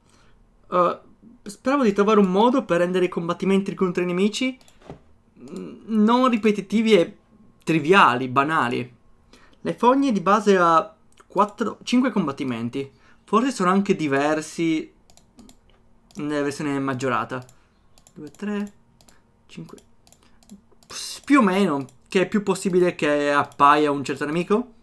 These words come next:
anche se mi sembra un errore mettere due volte uno di fila. Penso sia un errore, ma comunque. Eh, nelle, nelle fogne si combattono i nemici dal trentadue al trentasei, quindi daremo un'occhiata subito.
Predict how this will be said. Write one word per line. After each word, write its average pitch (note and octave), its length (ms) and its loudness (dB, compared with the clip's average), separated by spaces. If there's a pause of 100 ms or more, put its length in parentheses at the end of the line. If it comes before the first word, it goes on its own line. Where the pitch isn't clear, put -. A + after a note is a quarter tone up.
(240)
anche C3+ 240 -10
se C#3 120 -12
mi C#3 80 -8
sembra C3+ 300 -6
un C3+ 100 -4
errore C#3+ 300 2
mettere C3+ 320 -6
due C3+ 100 -4
volte C#3 420 -4
uno D3 160 -4
di B2+ 120 -6
fila. B2+ 320 -10 (440)
Penso C#3+ 220 -4
sia C3+ 140 -8
un C3 80 -4
errore, B2 320 -4
ma F#3 120 4
comunque. B2+ 520 -4 (800)
Eh, C#3 320 -6
nelle, E3+ 480 -2
nelle A3 200 -2
fogne A#3+ 280 2
si G#3+ 100 -12
combattono F3+ 440 0
i - 20 0
nemici F#3 260 -2
dal D#3+ 160 0
trentadue E3+ 400 -2
al B2 60 0
trentasei, B2 600 -8 (360)
quindi E3+ 220 -6
daremo D3+ 240 0
un'occhiata F3 320 -6
subito. B2+ 460 -10